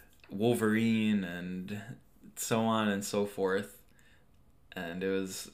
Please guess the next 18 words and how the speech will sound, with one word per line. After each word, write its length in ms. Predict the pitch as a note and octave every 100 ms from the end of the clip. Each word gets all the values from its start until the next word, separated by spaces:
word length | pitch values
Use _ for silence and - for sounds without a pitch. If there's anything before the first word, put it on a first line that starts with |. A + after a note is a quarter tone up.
| -
it 60 |
was 140 | G#2+ G#2+
pretty 200 | A#2+ G#2
funny 280 | G#2 F#2+ F2
'cause 160 | F#2
they 140 | G2 F#2+
ended 180 | F#2+
up 280 | F#2+ F#2 -
trying 300 | - G#2 G2
to 120 | G2 F#2+ - - - -
have 240 | - A2+ G#2
a 80 |
fight 260 | G#2 G#2+ E2+
with 160 | F#2+ -
Thanos, 480 | F#2 - F2+ - -
but 240 | - -
of 120 | -
course 440 | - G2+ F#2+ -